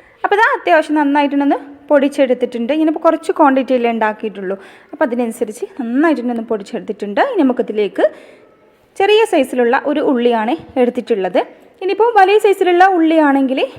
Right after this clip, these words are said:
അതിൻ്റെ പകുതി മാത്രം എടുത്താൽ മതി. അപ്പോൾ ആ ഒരു പൊടിച്ചിട്ടുള്ള മിക്സിയുടെ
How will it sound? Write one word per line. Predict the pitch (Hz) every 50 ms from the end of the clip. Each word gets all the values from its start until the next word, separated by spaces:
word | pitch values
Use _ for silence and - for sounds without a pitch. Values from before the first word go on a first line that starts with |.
| - - -
അതിൻ്റെ | 311 302 294 294 311 302
പകുതി | 320 294 262 285 277 311 285 269
മാത്രം | 254 247 233 - - - - - - - - 247
എടുത്താൽ | 247 240 247 247 240 226 214
മതി. | 202 185 262 427 508 - - - - - - -
അപ്പോൾ | 285 285 311 302
ആ | 302 330
ഒരു | 330 320 320
പൊടിച്ചിട്ടുള്ള | 320 294 285 262 330 302 - 302 302 285
മിക്സിയുടെ | 269 254 - - 277 285